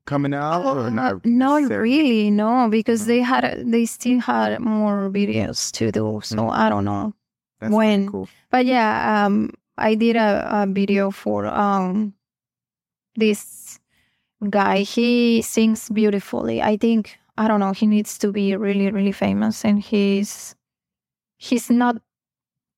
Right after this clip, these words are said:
Speaker 2: like, famous like he, he
Speaker 1: Mm.
Speaker 2: should be <laughs> because
Speaker 1: Yeah.
Speaker 2: he sings beautifully. Yeah.
Speaker 1: Was it with one of your, was it in your regular clothes, or was it with one of the Catrinas?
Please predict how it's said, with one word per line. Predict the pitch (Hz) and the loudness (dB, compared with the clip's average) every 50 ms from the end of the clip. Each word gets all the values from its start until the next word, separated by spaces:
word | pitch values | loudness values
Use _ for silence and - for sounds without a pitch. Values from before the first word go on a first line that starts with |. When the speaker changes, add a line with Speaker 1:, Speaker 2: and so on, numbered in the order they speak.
| _ - | _ -2
Speaker 2:
like, | 233 247 233 220 202 - _ _ _ _ _ _ _ _ _ _ | 0 2 2 2 0 -4 _ _ _ _ _ _ _ _ _ _
famous | - - 220 214 196 196 208 208 - | -4 0 2 2 2 2 0 -2 0
like | 202 214 202 - | -2 -2 -2 -2
he, | 233 | -6
he | 208 262 | -8 -8
Speaker 1:
Mm. | 240 226 226 226 240 220 | -8 -8 -6 -4 -4 -4
Speaker 2:
should | - - 208 202 196 | -2 -2 -4 -2 0
be | 202 202 214 233 240 254 | 0 0 2 2 0 0
<laughs> | 202 | 0
because | 214 220 226 233 214 190 180 87 | 0 0 2 2 0 0 -2 -4
Speaker 1:
Yeah. | - - | -6 -8
Speaker 2:
he | 202 - 247 233 | -4 -2 0 0
sings | 226 - 233 226 220 - | 0 0 0 0 0 0
beautifully. | 214 214 208 208 - - - - 233 - 233 208 - - | -2 -2 -2 -4 -6 -8 -10 -8 -6 -6 -6 -6 -2 0
Yeah. | 233 208 196 220 214 - _ - | 0 2 2 0 -4 -8 _ -4
Speaker 1:
Was | 135 131 123 117 | -2 0 2 2
it | 135 127 | 2 2
with | 123 131 120 117 | 2 0 0 0
one | 127 123 127 127 | 0 0 2 2
of | 127 123 | 0 0
your, | 117 117 117 117 113 110 110 92 95 - - - - | 2 2 0 0 2 2 0 0 -2 -4 -6 -6 -2
was | 117 117 107 101 123 | -2 0 0 2 0
it | 120 101 - - | 0 0 0 0
in | 131 135 131 127 | 2 2 4 2
your | 127 135 135 131 127 110 | 2 2 2 2 0 0
regular | 113 123 131 131 135 131 127 123 | 0 0 2 2 2 2 0 0
clothes, | - - 131 127 135 147 135 | 0 0 0 2 2 2 0
or | 131 | 0
was | 117 113 104 104 | 0 0 0 0
it | 110 104 | 0 0
with | 107 107 104 | 0 -2 -2
one | 104 107 107 107 | -2 -2 -2 -2
of | 104 | -2
the | 101 98 | -2 -2
Catrinas? | 95 101 95 - 120 123 135 139 143 151 156 151 - | -2 -4 -4 -2 0 0 0 2 0 0 -2 -4 -6